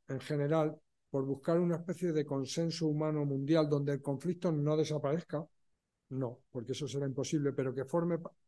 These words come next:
que sea un sub-, el conflicto sea un subconjunto de la cooperación, pero a otra escala. O sea, que es lo mismo que pasa en, es lo mismo que pasa en la selva.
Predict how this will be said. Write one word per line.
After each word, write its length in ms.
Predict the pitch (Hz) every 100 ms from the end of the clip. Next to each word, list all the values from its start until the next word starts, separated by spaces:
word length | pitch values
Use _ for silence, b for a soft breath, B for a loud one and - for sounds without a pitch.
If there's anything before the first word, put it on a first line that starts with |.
| _
que 80 | 135
sea 160 | -
un 100 | 175
sub-, 260 | 170 - -
el 120 | 165 143
conflicto 500 | 151 143 185 - 180
sea 180 | 185
un 200 | 170 165
subconjunto 1080 | 165 170 160 156 156 151 220 226 226 240 233 _ _ _ _ _ _ _ _ _ _ _ _ _
de 200 | - 143
la 120 | 147 139
cooperación, 680 | 147 147 143 - 196 208
pero 160 | - 135
a 20 |
otra 180 | 131 117
escala. 300 | - - 90
O 240 | - _
sea, 320 | - 151 123 - _ _ _ _
que 100 | -
es 60 | 160
lo 100 | 190
mismo 260 | 190 202 185
que 120 | 165
pasa 440 | 208 - 185 156
en, 380 | 143 131 123 107 _ _ _ _ _ _ _ _ _
es 100 | 170
lo 120 | 202
mismo 380 | 202 202 196 196
que 100 | 175
pasa 480 | 185 175 185 180 -
en 200 | 151 127
la 80 | 107
selva. 300 | - 113